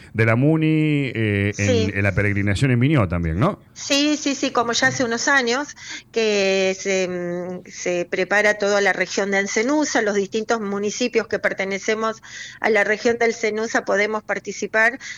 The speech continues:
Speaker 2: de ese lugar, así que vamos siempre llevando nuestro stand con, con los emprendedores, con los artesanos, así que sí,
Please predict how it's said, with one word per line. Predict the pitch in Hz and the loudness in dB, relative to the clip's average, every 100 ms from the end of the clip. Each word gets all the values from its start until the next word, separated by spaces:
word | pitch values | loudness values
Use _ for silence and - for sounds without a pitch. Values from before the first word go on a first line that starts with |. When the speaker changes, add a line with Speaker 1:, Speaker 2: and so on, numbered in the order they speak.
| - | -16
Speaker 2:
de | - 220 | -2 -2
ese | 220 214 | 2 2
lugar, | 214 247 262 294 320 | 4 4 4 4 2
así | 214 - 214 | -2 -4 -8
que | - 208 196 185 | -4 -2 -2 -2
vamos | 185 202 214 214 | -2 -2 -2 -6
siempre | - - 226 208 214 | -10 -6 -4 -4 -4
llevando | 208 196 208 208 | -2 0 0 0
nuestro | 196 196 202 | -2 -4 -4
stand | 196 240 285 320 - - - - - | -2 2 2 0 -10 -14 -14 -16 -6
con, | - 208 196 190 185 180 175 175 175 | 0 2 2 0 -2 -2 -2 -4 0
con | 196 | 2
los | 190 | 2
emprendedores, | 208 196 196 190 202 269 302 277 254 | 0 0 0 2 4 6 6 4 2
con | 202 | 0
los | 185 | 0
artesanos, | 190 185 185 - 247 247 247 269 - | -2 -2 -4 2 4 4 2 -2 -4
así | 190 226 | -4 -2
que | 165 | -4
sí, | - 226 | 0 -2